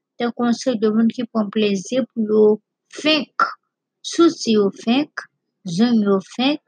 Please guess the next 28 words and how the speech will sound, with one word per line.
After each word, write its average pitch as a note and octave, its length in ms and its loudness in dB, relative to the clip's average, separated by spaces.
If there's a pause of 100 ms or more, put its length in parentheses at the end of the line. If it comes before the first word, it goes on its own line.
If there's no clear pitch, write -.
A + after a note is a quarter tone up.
(380)
cheve A#3 400 2
ou, G3 300 -6
fèk C4+ 260 -8
tout E4 260 -2
kò G3 200 -6
ou G3+ 120 -4
fèk. - 480 -16 (1200)
Se - 180 -4
pa C#4+ 200 2
fèk G#3 320 -4
ki G#3 180 -4
enterese G3+ 500 -4
Bondye. E3 460 -12 (420)
Fèk C4 260 -2
p C4 120 0
ap B3+ 140 -6
mennen A#3 340 0
nan G3 160 0
syèl. F3 400 -6 (920)
Se A#3 160 4
reyalite A3 800 2 (100)
nòmal F#3+ 680 -6 (200)
k - 140 -18
ap F3 100 -16
mennen F3 360 -8
nan D#3+ 200 -20
syèl - 440 -16 (100)
la. - 100 -16